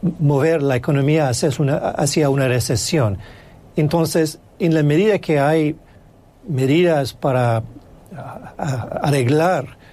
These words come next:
ah, la claridad del mundo, para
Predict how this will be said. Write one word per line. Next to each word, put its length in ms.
ah, 240
la 180
claridad 600
del 240
mundo, 520
para 440